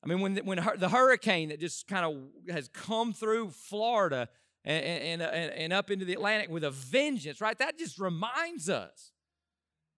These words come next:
hey, nature's, nature's pretty powerful. And we're under the authority of nature to some extent, right? And, and, and, you know, we don't like that thinking, but Paul's saying, "Listen,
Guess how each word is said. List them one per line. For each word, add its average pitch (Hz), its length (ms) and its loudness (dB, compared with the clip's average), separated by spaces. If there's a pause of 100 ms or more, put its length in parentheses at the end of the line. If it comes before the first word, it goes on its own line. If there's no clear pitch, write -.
(640)
hey, 117 120 0
nature's, 131 640 -2
nature's 202 440 -4
pretty 151 260 -6
powerful. 85 520 -12 (760)
And 123 140 -6
we're 185 180 4
under 175 200 2
the 160 160 0
authority 156 520 -2
of 135 120 -6
nature 220 400 -10
to 117 100 -14
some 196 300 -8
extent, - 540 -12
right? 262 340 -14 (1120)
And, 220 240 4
and, 214 200 0
and, 208 140 -2
you 190 80 -2
know, 190 60 -2
we 262 60 -2
don't 214 220 4
like 254 360 0
that 170 280 2
thinking, 277 480 -4
but 175 160 0
Paul's 208 340 -2
saying, 196 220 2
"Listen, 277 400 -6